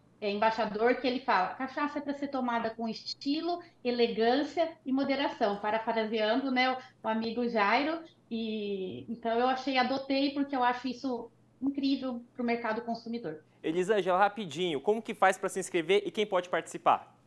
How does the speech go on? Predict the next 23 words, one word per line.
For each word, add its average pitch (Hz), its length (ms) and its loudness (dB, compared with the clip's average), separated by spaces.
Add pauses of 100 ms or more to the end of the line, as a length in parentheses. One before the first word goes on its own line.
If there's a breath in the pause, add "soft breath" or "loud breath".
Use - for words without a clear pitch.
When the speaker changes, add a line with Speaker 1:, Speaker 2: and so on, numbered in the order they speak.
(1500 loud breath)
Speaker 1:
Site 254 420 2
da 233 100 -2
Secretaria 254 600 0
de 285 80 -2
Agricultura 262 600 -2
do 240 80 -4
Estado 247 380 0
de - 80 -12
São 277 260 -4 (160)
Paulo, 160 400 -2 (100)
w 220 380 2
w 185 240 0
w 196 500 0 (160)
ponto 208 380 -6
agricultura 233 960 -4
ponto 233 260 -2
s 226 240 -4
p 285 280 -4
ponto 247 340 -2
gov 190 400 -2
ponto 202 260 -6
b 185 100 -4
r. 196 480 -4